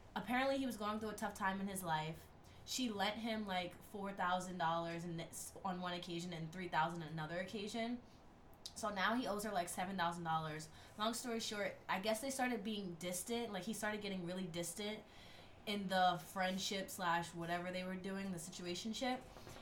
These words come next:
And she started noticing it, but she didn't really care because it was so off and on through those six years. Long story short, he ended up getting a girlfriend, and she made it very clear, "If you ever get a girlfriend, please let me know." Like, she was very clear. But at,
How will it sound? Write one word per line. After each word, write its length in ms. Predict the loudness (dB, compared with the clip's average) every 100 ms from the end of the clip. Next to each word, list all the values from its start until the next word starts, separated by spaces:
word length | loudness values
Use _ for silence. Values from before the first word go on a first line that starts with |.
| -12 2
And 440 | 4 6 4 2
she 160 | 0 2
started 340 | 6 6 6
noticing 420 | 2 2 0 -2 -2
it, 140 | -2
but 100 | 0
she 120 | 0
didn't 160 | 2 0
really 160 | 0 -2
care 280 | 0 2
because 260 | 2 0 -2
it 60 | -2
was 140 | 0
so 220 | 2 2 4
off 240 | 4 4
and 100 | 0
on 280 | 0 0 0
through 140 | -2 -4
those 180 | -2
six 280 | -4 -4 -6
years. 440 | -2 0 0 -2 -4 -12 -16 -16 -16 -12 2
Long 220 | 4 6
story 220 | 2 0
short, 520 | 2 6 6 6 2 -4 -18 -18 -18 -18 -18 -14
he 380 | -2 2 2 4
ended 200 | 4 6
up 180 | 6 4
getting 180 | 2 2
a 60 |
girlfriend, 580 | 4 4 4 2 0 0 0
and 100 | 2
she 160 | 4
made 200 | 4 6
it 100 | 4
very 160 | 4 2
clear, 200 | 0 0
"If 100 | 0
you 60 | 2
ever 220 | 2 2
get 160 | 0 0
a 20 |
girlfriend, 420 | 4 2 2 -4
please 200 | -4 -2
let 160 | 0 0
me 40 |
know." 100 | -2
Like, 160 | -2 -2
she 100 | -2
was 140 | -2
very 240 | 2 2 2
clear. 240 | 0 -2
But 160 | 0 2 2
at, 140 | 2